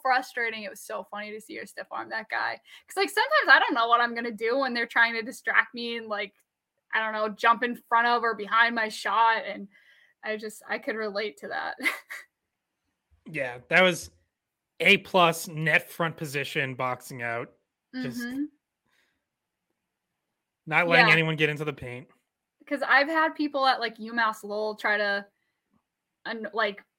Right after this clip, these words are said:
Speaker 1: mess me up doing a, like, a pregame,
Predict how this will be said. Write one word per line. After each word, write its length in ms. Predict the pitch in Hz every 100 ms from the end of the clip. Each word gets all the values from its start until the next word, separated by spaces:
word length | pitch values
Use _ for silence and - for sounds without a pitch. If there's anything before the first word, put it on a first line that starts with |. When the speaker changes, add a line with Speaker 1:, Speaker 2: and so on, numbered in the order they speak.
| -
Speaker 1:
mess 360 | 226 220 214
me 120 | 240 220
up 120 | 208
doing 320 | 233 226 220
a, 260 | 202 196 202
like, 180 | 220 208
a 280 | 196 196 - _
pregame, 800 | - 240 208 220 220 208 208 214